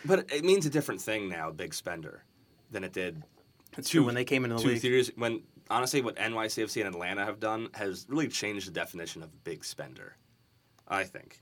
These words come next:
Speaker 2: It has. It has. And so a changing paradigm means that perhaps Seattle will have to find a new identity.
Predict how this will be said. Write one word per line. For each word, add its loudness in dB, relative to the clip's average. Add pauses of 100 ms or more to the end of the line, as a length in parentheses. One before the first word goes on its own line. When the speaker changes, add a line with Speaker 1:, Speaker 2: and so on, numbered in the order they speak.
(120)
Speaker 2:
It 0
has. 6
It -6
has. 2
And -6
so -4
a -4
changing 0
paradigm 2
means -6
that -6
perhaps -2
Seattle -2
will -6
have -2
to -8
find -4
a -6
new -4
identity. -4